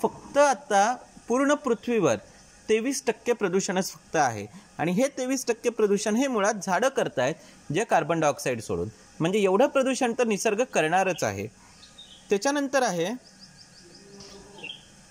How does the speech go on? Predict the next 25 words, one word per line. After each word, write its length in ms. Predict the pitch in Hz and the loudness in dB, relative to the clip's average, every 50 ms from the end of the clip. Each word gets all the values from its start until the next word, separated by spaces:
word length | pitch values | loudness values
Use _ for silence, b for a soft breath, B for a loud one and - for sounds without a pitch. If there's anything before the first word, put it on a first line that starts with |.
| - - | -10 -4
वन्यजीवन 760 | 143 143 156 196 214 233 262 294 320 233 254 240 226 262 277 | -2 2 2 2 2 2 2 0 0 -2 -2 0 2 2 2
संरक्षण 500 | 269 - 233 190 190 220 220 - 254 247 | 2 2 2 2 2 0 0 -2 -4 -4
कायदा 380 | 226 - 202 180 170 160 185 226 | -2 -2 -4 -4 -2 -2 -2 -2
एकोणीसशे 520 | - - 165 156 - 185 190 190 - - | -2 -4 -6 -2 -2 0 0 0 0 0
बहात्तर. 460 | 214 180 160 147 139 - - - - - - B B B B B B B B - | -2 0 0 -2 -2 -4 -8 -8 -8 -8 -10 B B B B B B B B -2
यानुसार 540 | 160 226 269 294 277 254 - - 214 - | 0 2 2 2 0 -2 -2 0 -2 -2
तीन 320 | 262 - - 240 262 285 294 | -2 -4 -4 0 0 0 0
कलमं 340 | - 254 240 220 208 196 175 | 0 0 0 0 2 0 0
आहे, 280 | 143 135 147 147 190 - - B B B B B B B B B - - | 0 0 -2 -2 -4 -6 -12 B B B B B B B B B -10 -2
अ, 280 | - 160 170 170 170 - - - - | 0 2 2 2 2 0 -4 -6 -4
एकोणपन्नास 760 | - 185 185 233 240 247 - 254 226 226 240 254 247 - - | -4 0 2 2 2 2 0 -2 -2 0 -2 -2 -4 -4 -2
अ, 100 | - 202 233 247 - | 2 2 2 2 2
एकोणपन्नास 680 | - 185 - 214 220 214 - 214 208 214 220 226 196 165 | -2 -2 0 0 -2 0 0 0 2 2 0 0 -2 -2
ब, 100 | 156 185 | 0 0
एकोणपन्नास 880 | 214 226 - - 165 - 180 185 170 - 165 165 165 185 240 - - - - | 0 0 0 -2 -2 -2 -2 -2 0 0 0 2 2 0 0 -2 -6 -8 -4
क. 60 | - 151 107 - - B B B B B B B | -2 -2 -2 -2 -6 B B B B B B B
एकोणपन्नास 760 | - 175 - 226 240 262 254 - 240 240 262 277 269 - - | -6 -2 0 0 0 0 0 0 0 2 2 0 -2 -4 -6
अ 180 | - - 262 | -2 0 2
नुसार 400 | 302 277 254 208 - - 135 98 95 - - - - - - - - - | 2 2 0 0 0 -2 -2 -2 -4 -8 -16 -20 -20 -20 -20 -14 -6 -2
दुर्मिळ 400 | 151 170 196 196 196 226 262 294 | 2 2 2 2 2 0 0 2
होत 180 | 285 254 262 254 | 2 2 2 0
चाललेल्या 460 | - - 254 220 220 226 233 233 226 | 0 -2 -2 0 2 2 2 2 0
ज्या 180 | 214 233 254 | 0 0 -2
प्राणी 380 | 285 - 262 226 214 220 226 226 | -2 -2 -2 -2 -2 0 0 0
आहेत, 280 | 214 185 165 139 104 | 0 0 0 0 -2